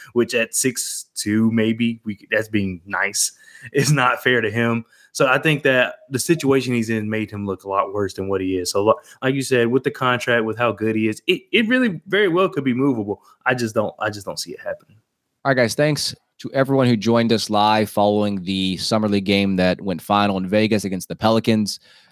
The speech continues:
Speaker 2: Uh, I'm glad we had a chance to bring on a guest, Darian, uh, to join and, and share your thoughts about the Hornets.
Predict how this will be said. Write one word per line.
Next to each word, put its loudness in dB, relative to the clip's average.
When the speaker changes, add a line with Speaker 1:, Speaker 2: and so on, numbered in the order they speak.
Speaker 2:
Uh, -6
I'm -2
glad 2
we 0
had 0
a -8
chance -4
to -10
bring -4
on -2
a -6
guest, 0
Darian, 4
uh, 0
to -8
join 2
and, -4
and -12
share -2
your -4
thoughts 0
about -2
the 2
Hornets. -2